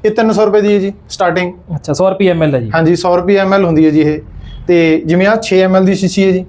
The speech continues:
Speaker 2: ਅੱਛਾ ਜੀ।
Speaker 1: ਇਹ ਛੇ ਸੌ ਰੁਪਏ ਦੀ ਆ ਗਈ। ਆਹ ਦਸ ਐਮ ਐਲ ਦੀ ਸ਼ੀਸ਼ੀ ਆ ਗਈ, ਇਹ ਹਜ਼ਾਰ ਰੁਪਏ ਦੀ।
Speaker 2: ਅੱਛਾ।
Speaker 1: ਆਹ ਬਾਰਾਂ ਐਮ ਐਲ ਦੀ।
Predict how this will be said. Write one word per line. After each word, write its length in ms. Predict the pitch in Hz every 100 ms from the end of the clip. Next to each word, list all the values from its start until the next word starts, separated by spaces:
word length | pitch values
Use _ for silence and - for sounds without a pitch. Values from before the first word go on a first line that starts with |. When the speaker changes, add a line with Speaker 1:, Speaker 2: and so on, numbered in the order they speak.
| -
Speaker 2:
ਅੱਛਾ 200 | 160 -
ਜੀ। 160 | 147 139 -
Speaker 1:
ਇਹ 80 | 170
ਛੇ 200 | 175 165
ਸੌ 140 | 180
ਰੁਪਏ 180 | 170 175
ਦੀ 80 | 175
ਆ 100 | 170
ਗਈ। 180 | 170 175 - - - - - - -
ਆਹ 40 | 175
ਦਸ 240 | 170 165
ਐਮ 160 | 175 175
ਐਲ 80 |
ਦੀ 100 | 180
ਸ਼ੀਸ਼ੀ 300 | 180 180 -
ਆ 100 | 185
ਗਈ, 260 | 175 180 175 - - - - - -
ਇਹ 160 | 185
ਹਜ਼ਾਰ 260 | 156 151 156
ਰੁਪਏ 180 | 165 160
ਦੀ। 140 | 160
Speaker 2:
ਅੱਛਾ। 760 | 165 - - - - - - 185
Speaker 1:
ਆਹ 60 |
ਬਾਰਾਂ 260 | 160 160 170
ਐਮ 180 | 175 170
ਐਲ 180 | 175
ਦੀ। 180 | 165 170